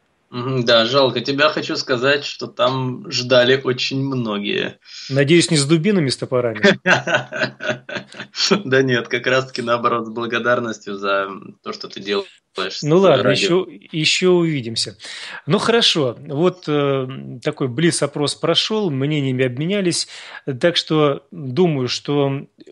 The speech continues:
Speaker 2: форма нового ведического образования, которое было в Суздале чётко представлено, за ней будущее.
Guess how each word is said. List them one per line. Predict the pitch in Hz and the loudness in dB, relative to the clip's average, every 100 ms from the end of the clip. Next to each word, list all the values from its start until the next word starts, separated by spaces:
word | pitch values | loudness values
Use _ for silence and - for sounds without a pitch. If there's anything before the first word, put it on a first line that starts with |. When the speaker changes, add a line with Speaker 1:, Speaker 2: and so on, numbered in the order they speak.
| 165 135 | -16 -10
Speaker 2:
форма | - 185 147 123 | 2 4 4 0
нового | 117 143 151 139 | -2 2 4 2
ведического | 123 147 147 - - 120 | 0 -2 -2 -4 -4 -4
образования, | 127 123 143 139 127 117 113 107 110 - | -2 0 0 2 0 -2 -8 -10 -14 -12
которое | 135 - 139 123 117 117 | -10 -2 0 0 -2 -4
было | 113 147 135 120 113 | -2 0 2 2 -2
в | 101 | -4
Суздале | - 160 131 113 117 113 | 0 0 0 -2 -4 -4
чётко | - - 139 - 131 | -2 0 0 -2 -6
представлено, | 135 - - 208 185 147 120 - - - - - - | -2 0 2 4 4 2 -2 -6 -20 -20 -20 -20 -12
за | 139 110 143 | -6 0 2
ней | 185 | 0
будущее. | 123 120 101 - 127 | -2 -6 -4 -6 -8